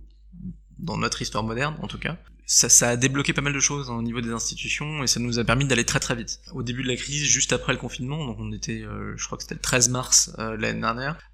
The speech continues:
euh, on a commencé à réfléchir effectivement à un modèle, euh, qui pourrait intéresser les hôpitaux. Euh, d'abord, on a regardé ce que faisait tout le monde. Tout le monde imprimait en permanence des visières de protection pour le personnel soignant.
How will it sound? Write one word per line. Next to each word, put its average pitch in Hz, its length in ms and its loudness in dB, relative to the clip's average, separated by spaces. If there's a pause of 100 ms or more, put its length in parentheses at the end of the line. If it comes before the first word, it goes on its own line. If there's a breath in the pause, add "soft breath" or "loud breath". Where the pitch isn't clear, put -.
(120)
euh, - 40 -6 (200)
on 110 160 0
a 120 80 4
commencé 139 360 2
à 139 60 4
réfléchir 127 380 2
effectivement 131 580 -2
à 110 60 4
un 113 60 0
modèle, 127 520 0
euh, 113 160 -6 (140)
qui 120 100 -8
pourrait 123 240 -4
intéresser 120 400 0
les 123 160 0
hôpitaux. 160 380 -6 (560 soft breath)
Euh, 113 100 -8
d'abord, 120 340 -2
on 110 140 -4
a 104 60 -2
regardé 120 400 -4
ce 117 120 -2
que - 120 -10
faisait 113 260 0
tout 127 140 -4
le 123 60 -2
monde. 131 300 -2
Tout 143 120 -2
le 139 60 2
monde 143 200 0
imprimait 135 480 -4 (720 loud breath)
en - 40 -10
permanence 135 920 6 (180)
des 120 160 2
visières 127 320 4
de 131 80 0
protection 120 460 -2
pour 123 140 -6
le 110 80 -4
personnel 117 280 -2
soignant. 113 300 -4